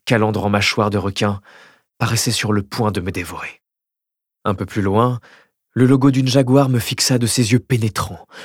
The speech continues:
gueule ouverte sur d'horribles crocs menaçants. Jamais je n'avais réalisé ce qui me sautait maintenant aux yeux comme une évidence. Les voitures avaient la mort dans leur A D N. Ce jour-là, je laissais la mienne au garage et optais pour le métro.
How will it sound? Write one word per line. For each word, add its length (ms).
gueule 280
ouverte 500
sur 260
d'horribles 400
crocs 240
menaçants. 540
Jamais 320
je 80
n'avais 180
réalisé 460
ce 80
qui 100
me 60
sautait 320
maintenant 400
aux 80
yeux 220
comme 180
une 100
évidence. 600
Les 100
voitures 520
avaient 160
la 140
mort 340
dans 120
leur 200
A 40
D 180
N. 200
Ce 120
jour-là, 400
je 140
laissais 220
la 100
mienne 180
au 60
garage 420
et 340
optais 320
pour 180
le 100
métro. 380